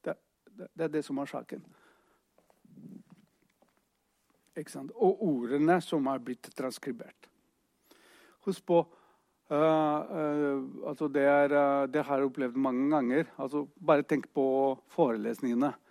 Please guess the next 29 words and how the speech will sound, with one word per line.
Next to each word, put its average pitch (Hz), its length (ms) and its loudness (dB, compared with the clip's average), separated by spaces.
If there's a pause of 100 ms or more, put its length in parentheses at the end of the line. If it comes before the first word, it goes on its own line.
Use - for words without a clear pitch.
(300)
Hvor 180 160 6
mye 147 240 2
husker 147 320 -4
dere 127 200 -2
fra 131 180 0
de 127 120 -4
fle-, 147 240 -2
første - 360 -4
forelesningene 123 600 -2
våre? 120 240 -4 (1400)
Bare 180 100 4
tenk 151 220 -2
på 139 100 -4
det, 131 140 2
ikke 123 140 -4
sant? 147 160 -4
Det, 135 240 -6 (160)
det 139 120 0
har 139 80 0
vært, 135 240 -4
eh, 135 640 -4 (300)
altså, 165 160 6
jeg, 156 320 10
eh, 139 280 4 (300)
det, 131 100 2 (200)
det 135 100 4
er 139 240 2
vondt 151 400 -2
å, 139 220 0